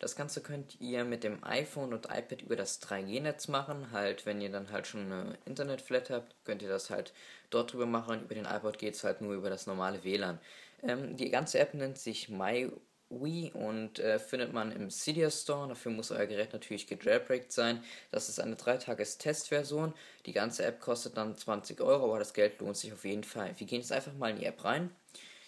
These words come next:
Hier oben haben wir halt, ähm, de-, wie es halt hier aussieht, halt die paar Einstellungen. Hier oben einmal die W lan einstellen, die U S B Einstellung und einmal die Bluetooth Einstellung. Und hier können wir das Ganze auch noch kaufen, wenn wir hier drauf drücken. Ähm, ja, wir können das Ganze ja über U S B machen,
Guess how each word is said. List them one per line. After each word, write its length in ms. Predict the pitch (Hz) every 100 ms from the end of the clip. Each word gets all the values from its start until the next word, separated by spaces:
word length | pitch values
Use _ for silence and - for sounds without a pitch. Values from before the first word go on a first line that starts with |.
| -
Hier 100 | -
oben 220 | 135 139
haben 260 | 135 135 123
wir 360 | 123 127 117
halt, 340 | 117 113 110 -
ähm, 400 | - 104 104 98 - - _ - - -
de-, 140 | 101 92 - - - - -
wie 120 | 107
es 140 | 104
halt 200 | 113 95
hier 500 | 98 - - 110 107
aussieht, 380 | - 131 - 139
halt 160 | 123 -
die 60 |
paar 180 | 113 -
Einstellungen. 640 | - - - 151 147 147 139 - - -
Hier 140 | -
oben 160 | 110 104
einmal 200 | 107 104
die 120 | 98
W 120 | 110
lan 120 | 147 151
einstellen, 540 | 143 143 - 139 135
die 80 | 107
U 120 | 98
S 120 | 101
B 140 | - 120
Einstellung 300 | 123 120 107
und 80 |
einmal 160 | 104 98
die 60 | 95
Bluetooth 340 | - 107 147
Einstellung. 400 | 147 139 - 127
Und 80 | 113
hier 120 | 104
können 200 | - 104
wir 60 | 101
das 140 | 95
Ganze 200 | 101 104
auch 60 | 101
noch 160 | 104
kaufen, 400 | - - - 92
wenn 100 | 90
wir 80 | 92
hier 80 | 95
drauf 240 | - 92
drücken. 320 | - 117 98 90 _ _ _ _ _ _ _ _ _ _ - - - - - -
Ähm, 340 | 113 117 127
ja, 300 | 123 160 123 -
wir 240 | 110 120
können 180 | 120 151
das 120 | 143
Ganze 220 | 151 147
ja 140 | 135 123
über 260 | 117 110
U 80 | 113
S 160 | - -
B 180 | 131 143
machen, 460 | 165 175 180 170